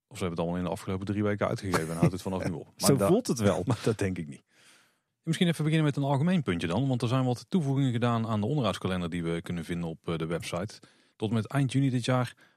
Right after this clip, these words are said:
Speaker 1: weten we ongeveer wat er gaat gebeuren.
Speaker 2: Ja, eh, best wel een aantal attracties die een aantal dagen sluiten. Maar dat zijn allemaal maar, eh, korte onderhoudsperiodes van maximaal vijf dagen. Er is eigenlijk maar één attractie die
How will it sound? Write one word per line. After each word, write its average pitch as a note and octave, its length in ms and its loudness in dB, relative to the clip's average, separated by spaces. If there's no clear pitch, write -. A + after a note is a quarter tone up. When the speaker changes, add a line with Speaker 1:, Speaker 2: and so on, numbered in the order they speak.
Speaker 1:
weten G#2+ 220 0
we G#2 60 -4
ongeveer G#2+ 280 0
wat G2+ 140 0
er G2 60 2
gaat G2 160 0
gebeuren. G2 420 0
Speaker 2:
Ja, G#3+ 360 2
eh, D3 480 2
best D#3 180 0
wel D#3 80 2
een - 60 -2
aantal C3+ 400 2
attracties A#2+ 500 0
die G#2+ 100 2
een A2+ 100 -2
aantal A2 300 2
dagen B2+ 340 2
sluiten. D#3 420 2
Maar C#3+ 100 0
dat G#2 100 2
zijn G#2 220 2
allemaal F#2+ 360 0
maar, D#2+ 280 -4
eh, E2+ 120 0
korte - 260 -2
onderhoudsperiodes F2+ 760 0
van F#2 120 -2
maximaal E2+ 380 -2
vijf G#2 240 0
dagen. B2 300 0
Er C3+ 80 -2
is C3 80 4
eigenlijk C3+ 140 4
maar B2+ 140 0
één D#3 200 0
attractie B2+ 420 0
die A#2 100 0